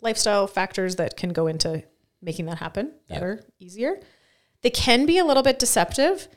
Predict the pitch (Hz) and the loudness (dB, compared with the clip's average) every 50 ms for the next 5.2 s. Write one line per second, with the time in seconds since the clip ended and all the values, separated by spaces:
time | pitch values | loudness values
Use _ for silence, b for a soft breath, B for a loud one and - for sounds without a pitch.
0 | b b b b b b b b b _ - 214 214 208 202 202 202 202 202 196 | b b b b b b b b b _ 0 2 6 6 8 8 10 10 8 8
1 | 196 190 - - 208 208 202 196 208 208 208 196 202 190 185 185 175 - 185 170 | 6 4 2 0 0 0 0 0 2 0 0 2 0 0 -2 -2 -2 -2 0 0
2 | 165 165 - - 147 147 156 170 196 190 190 202 202 202 196 - - - - - | 0 -2 -4 -4 -2 -2 -2 -2 -2 0 0 0 -2 -2 -4 -4 -4 -6 -10 -16
3 | _ _ - 190 175 175 185 185 - 208 202 208 202 220 226 277 311 294 - - | _ _ -2 0 2 2 2 0 0 0 0 0 0 0 0 0 0 0 0 0
4 | - - - - - - - 185 185 180 175 170 - - 165 165 165 165 165 165 | 0 -2 -2 -4 -8 -12 -8 -6 -6 -4 -4 -6 -6 -6 -8 -6 -6 -6 -6 -6
5 | 170 190 190 | -8 -8 -10